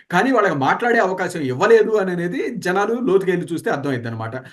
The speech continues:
అలా అది చూసే అవకాశం లేకుండా ఇలా ఒక బ్లంట్‌గా ఒక స్టేట్మెంట్ పాస్ చేస్తూ ఉంటాడు. మీకు తెలంగాణ అసెంబ్లీ గురించి ఈయన ఏదో మాట్లాడారు. మరి ఆ రోజుల్లో మీకు చూస్తే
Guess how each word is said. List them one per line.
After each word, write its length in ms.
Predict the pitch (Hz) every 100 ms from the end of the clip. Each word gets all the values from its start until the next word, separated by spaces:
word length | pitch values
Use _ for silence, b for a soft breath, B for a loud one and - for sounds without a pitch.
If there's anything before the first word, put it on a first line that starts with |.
| B B
అలా 160 | - 175
అది 280 | 165 139 -
చూసే 160 | 240
అవకాశం 420 | 226 208 196 185 170
లేకుండా 300 | 160 185 269
ఇలా 240 | 208 170
ఒక 280 | 147 131 131
బ్లంట్‌గా 540 | 113 113 147 190 214
ఒక 240 | 214 175 127
స్టేట్మెంట్ 460 | - 175 175 131
పాస్ 240 | 117 110 131
చేస్తూ 220 | 123 139
ఉంటాడు. 340 | 117 117 110 - _ _ _ _ b b b
మీకు 160 | 175 156
తెలంగాణ 400 | 151 160 214 208
అసెంబ్లీ 340 | 175 160 156
గురించి 380 | 151 156 139 254
ఈయన 180 | 226 185
ఏదో 320 | 151 139 143
మాట్లాడారు. 540 | 135 131 127 117 - - b b 151
మరి 200 | 143 151
ఆ 240 | 160 147
రోజుల్లో 560 | 156 165 175 175 202 254
మీకు 220 | 196 143
చూస్తే 640 | 143 165 170 196 262 196